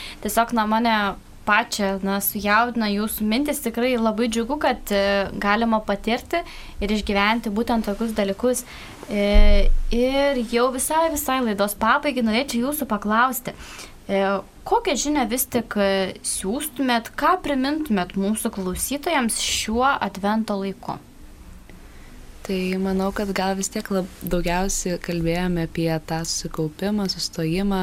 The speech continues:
Speaker 2: apie, e, žmonės aplink mus, mūsų bendruomenės. Tai manau, kad gal per, e, kviesčiau per šį ad-, adventą vis dėlto,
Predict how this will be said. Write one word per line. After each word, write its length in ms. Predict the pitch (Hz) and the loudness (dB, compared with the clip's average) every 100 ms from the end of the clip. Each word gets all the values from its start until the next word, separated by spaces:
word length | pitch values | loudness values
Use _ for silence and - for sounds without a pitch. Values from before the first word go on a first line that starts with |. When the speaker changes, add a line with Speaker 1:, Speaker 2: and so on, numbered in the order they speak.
| 180 | -2
Speaker 2:
apie, 400 | - 165 170 160 | -6 -6 -4 -2
e, 680 | 156 156 156 254 - - 170 160 156 | 0 0 -2 -6 -10 -2 0 0 0
žmonės 380 | 170 170 165 - | 0 0 -2 -4
aplink 240 | - 160 - | -4 0 0
mus, 220 | 208 - | 0 -2
mūsų 320 | 180 170 - | -4 -4 -4
bendruomenės. 800 | 165 156 160 190 202 190 180 - - - - - - - | -4 -2 0 0 0 0 -2 -4 -4 -6 -8 -12 -14 -8
Tai 140 | 196 185 | -4 0
manau, 220 | 180 180 | 0 -2
kad 220 | 175 175 | -2 -2
gal 240 | 170 170 175 | -2 -2 -2
per, 220 | - 175 | -4 -4
e, 300 | 170 - 170 165 165 165 | -4 -4 -2 0 -2 -4
kviesčiau 480 | - 170 175 - 185 | -4 -2 -2 -6 -4
per 160 | 170 | -4
šį 220 | 165 180 | -2 -4
ad-, 180 | 170 170 - | -4 -4 -4
adventą 640 | 160 160 165 175 - 175 170 170 | -4 -2 -2 -2 -2 -2 -2 -2
vis 160 | 175 - | -4 -2
dėlto, 400 | 165 165 165 | -2 -2 0